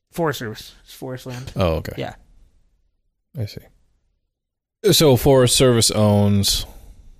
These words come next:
Speaker 2: but past the bridge to Cherry Lake.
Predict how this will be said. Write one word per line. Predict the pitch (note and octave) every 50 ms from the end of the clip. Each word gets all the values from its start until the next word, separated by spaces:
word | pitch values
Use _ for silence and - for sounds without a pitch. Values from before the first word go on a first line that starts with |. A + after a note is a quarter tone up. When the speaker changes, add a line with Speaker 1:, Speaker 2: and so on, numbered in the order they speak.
| _ _ _ _ _ _ _ _ _ _ _ _ _ _ _ _ _ _ -
Speaker 2:
but | A#2 G#2 G#2 - _ C3 - -
past | - A#2+ G2+ - -
the | F2+
bridge | F2 F2 E2 D#2+ - -
to | - F2+ E2+
Cherry | - - F2+ E2+ E2
Lake. | D#2+ E2+ F2 - -